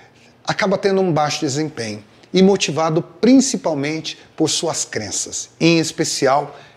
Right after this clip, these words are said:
crenças limitantes. Aquilo que está em suas cabeças impede que façam um trabalho bem feito. Décadas atrás, Mahatma Gandhi já lembrava, né? Ou eu diria até além, ele ensinava.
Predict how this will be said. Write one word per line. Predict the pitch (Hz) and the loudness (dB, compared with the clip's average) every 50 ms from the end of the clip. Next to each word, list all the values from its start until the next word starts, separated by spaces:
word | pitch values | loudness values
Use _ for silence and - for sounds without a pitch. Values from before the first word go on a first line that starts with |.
| _ _ _ _ | _ _ _ _
crenças | - 139 139 143 135 - - 139 113 | -4 -2 -2 -2 -6 -6 -8 -8 -8
limitantes. | 120 127 127 123 117 - - - 101 - - - - - - - - - - | -6 -6 -6 -6 -8 -10 -14 -16 -16 -10 -8 -6 -6 -6 -8 -12 -16 -20 -12
Aquilo | - - - - 247 220 | -12 -10 -2 0 0 2
que | - 208 | 2 0
está | 180 - - 190 180 | -4 -4 -4 -4 -4
em | 190 175 | -4 -4
suas | - - - 180 - - | -4 -6 -8 -8 -8 -8
cabeças | - 175 147 131 123 156 196 226 233 226 - - 240 220 - - - - - - _ _ _ _ _ _ - | -8 -6 -6 0 4 4 6 6 4 2 -2 -4 -4 -4 -6 -8 -14 -18 -20 -20 _ _ _ _ _ _ 0
impede | 196 214 202 208 - - 180 175 175 185 185 160 190 196 - - - - _ _ | 0 0 0 0 -2 0 2 2 2 2 0 -2 -4 -6 -6 -12 -20 -20 _ _
que | - - | -18 -16
façam | - - - - 175 185 208 196 - - - 156 135 127 - - | -16 -8 -2 0 2 2 2 0 -2 -4 -6 -6 -8 -8 -10 -8
um | 151 143 | -8 -8
trabalho | 139 151 135 117 110 117 127 123 117 117 | -6 -6 -6 -4 -2 -4 -4 -4 -4 -8
bem | 110 113 107 101 | -10 -12 -12 -14
feito. | - - - - - - - - _ _ _ _ _ _ _ - - - - - - - - - | -14 -16 -16 -18 -20 -20 -20 -20 _ _ _ _ _ _ _ -20 -20 -18 -18 -20 -20 -20 -2 2
Décadas | 233 233 233 - 247 247 170 | 2 4 4 6 4 4 4
atrás, | 185 165 - - 190 208 226 208 160 - - - - - - _ | 2 0 0 -2 -2 0 0 0 -2 -2 -4 -6 -8 -14 -8 _
Mahatma | 170 165 196 226 220 - 196 185 | 0 0 2 0 0 0 0 0
Gandhi | 151 131 151 170 190 202 190 151 165 165 160 - - - - _ _ _ _ - | 2 2 2 2 2 2 2 0 -2 -4 -6 -8 -12 -18 -20 _ _ _ _ -2
já | 139 165 | 0 0
lembrava, | 180 190 190 160 135 131 120 120 113 101 107 | 0 2 0 0 0 0 0 -2 -2 -4 -8
né? | 110 123 131 - - - | -12 -14 -16 -16 -16 -2
Ou | 135 143 156 190 190 - - - - - - _ - | 2 6 6 6 4 2 -4 -12 -20 -20 -20 _ -4
eu | - 190 | -2 -2
diria | 185 160 196 190 214 208 180 | 0 2 2 2 2 0 0
até | - - 220 | 0 0 0
além, | 202 180 151 143 147 139 135 127 113 147 | 2 2 2 2 2 0 -2 -4 -6 -4
ele | 147 156 | -4 -4
ensinava. | 170 151 - - 170 151 123 113 107 107 98 98 - - | -4 -4 -4 -4 -4 -2 -2 -4 -4 -6 -8 -14 -18 -20